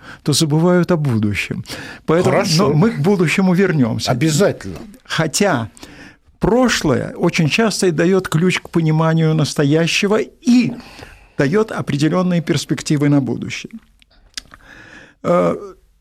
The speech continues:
Speaker 1: с точки зрения <clears throat> Германии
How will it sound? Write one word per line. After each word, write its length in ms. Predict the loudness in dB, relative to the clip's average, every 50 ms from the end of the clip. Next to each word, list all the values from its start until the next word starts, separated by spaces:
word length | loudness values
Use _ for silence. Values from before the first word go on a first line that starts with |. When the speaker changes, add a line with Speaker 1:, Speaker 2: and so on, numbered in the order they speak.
| _ _
Speaker 1:
с 180 | -6 -4 -4 -2
точки 400 | 0 0 0 0 0 0 -2 0
зрения 800 | 0 0 2 2 2 2 2 2 2 2 2 2 0 0 -2 -6 -4 -2
<clears throat> 1500 | 0 2 4 2 2 0 -2 -6 -10 -18 -20 -20 _ _ _ _ _ _ _ _ _ _ _ -20 -20 _ _ _ _ -4
Германии 760 | 0 0 2 2 4 4 4 4 4 4 4 2 0 0